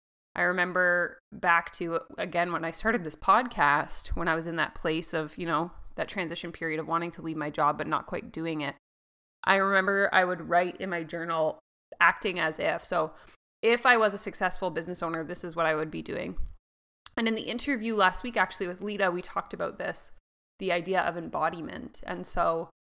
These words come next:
if that's something that you're struggling with, maybe you have these dreams on your heart, these things you want to pursue, and you're just not quite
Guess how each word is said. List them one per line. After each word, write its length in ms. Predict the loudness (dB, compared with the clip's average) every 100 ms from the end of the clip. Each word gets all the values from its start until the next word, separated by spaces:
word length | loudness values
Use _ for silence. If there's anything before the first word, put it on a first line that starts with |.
| _ _ _ _ _ -6
if 160 | 2
that's 280 | 8 10 8
something 220 | 2 -2
that 100 | -2
you're 120 | -4
struggling 420 | -2 4 4 4 -2
with, 200 | -4 -4
maybe 200 | -6 -4
you 80 | 0
have 260 | 2 2
these 180 | 0 -8
dreams 340 | -6 -4 0
on 100 | 0
your 120 | 0 0
heart, 240 | 0 -2
these 140 | -6
things 240 | -6 -4 0
you 60 |
want 120 | 2 0
to 60 |
pursue, 420 | -2 -4 -2 -2 -2
and 120 | -4
you're 120 | -6
just 280 | -8 -10 -6
not 280 | -4 -4 -6
quite 480 | -4 -2 -4 -10